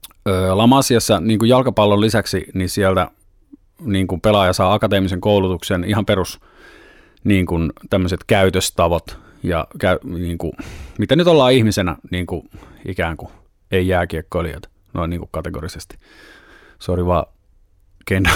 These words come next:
<laughs> kendojanarit. Ja tota, niillä on tämmöinen sanonta, että nöyryys mahdollistaa oppimisen, mikä on niin kuin, nöyrä on suomen kielessä niin huono sana, että, että se niin kuin kuulostaa tosi paskalta, mutta, mutta kuitenkin,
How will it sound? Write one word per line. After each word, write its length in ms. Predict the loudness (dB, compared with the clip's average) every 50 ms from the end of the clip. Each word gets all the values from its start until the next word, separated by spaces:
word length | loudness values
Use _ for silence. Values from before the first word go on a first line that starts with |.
| 0 -2 -6
<laughs> 200 | -10 -10 -6 -4
kendojanarit. 720 | -2 0 0 2 2 2 2 0 0 -2 -4 -6 -10 -14 -20 -20 -20 -20 -20 -20 -20 -12 _ -2
Ja 120 | -2 0
tota, 460 | 0 -2 0 2 2 2 4 2 0 -2 -6 -14 _ _ -12 -4
niillä 180 | 0 2 2 4
on 40 | 4
tämmöinen 280 | 4 4 4 4 4
sanonta, 400 | 4 4 4 4 4 4 2 2 0 -2
että 200 | -4 -2 0 2
nöyryys 460 | 2 4 4 4 4 2 0 0 0
mahdollistaa 600 | 0 0 0 0 -2 -2 -4 -2 0 0 2 2
oppimisen, 680 | 2 0 0 -2 -6 -6 -6 -6 -6 -8 -10 -12 -14 -10
mikä 300 | -8 -6 -2 0 2 2
on 140 | 2 0 0
niin 160 | -2 -4 -6
kuin, 320 | -6 -8 -10 -8 -6 -4 0
nöyrä 360 | 0 2 2 2 0 -2 -2
on 100 | -4 -6 -10 -14 -16
suomen 360 | -8 -4 -2 0 0 0 -2
kielessä 300 | -4 -4 -4 -4 -4 -4
niin 160 | -4 -4 -2
huono 200 | -2 -2 -4 -4
sana, 300 | -4 -4 -4 -4 -4 -6
että, 200 | -8 -12 -14 -16 -14 -14
että 240 | -14 -16 -16 -14 -12
se 100 | -10 -10
niin 180 | -8 -8 -10 -10
kuin 140 | -10 -12 -12 -14 -18 -20 -20 -20 -20 -20 -20 -20 -20 _ _ _ _ _ _ _ -8
kuulostaa 360 | -6 -6 -4 -4 -4 -6 -4
tosi 180 | -4 -4 -6
paskalta, 460 | -4 -4 -4 -4 -4 -4 -6 -4 -4 -4
mutta, 300 | -4 -6 -4 -4 -6 -6 -6 -10 -20 -20 -20 -20 -20 -20 -20 -20 -20 -20 -20 _ _ _ _ _
mutta 300 | -2 -2 0 -2 -2 0
kuitenkin, 520 | 2 4 4 6 4 4 2 2 0 -2